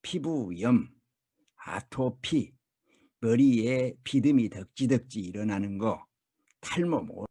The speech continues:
머리가 빠지는 거, 그다음에 손발에 무좀,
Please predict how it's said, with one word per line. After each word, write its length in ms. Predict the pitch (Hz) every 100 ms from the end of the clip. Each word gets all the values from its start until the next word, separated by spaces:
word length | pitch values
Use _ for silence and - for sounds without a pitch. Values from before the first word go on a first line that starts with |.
| _
머리가 480 | 117 117 127 98 90 -
빠지는 560 | - 98 98 143 135
거, 400 | 98 - 110 185 - _ _ _ _ _ _
그다음에 240 | 113 92
손발에 880 | 98 - 180 180 160 135 95 101 117
무좀, 680 | 92 95 107 123 117 151 -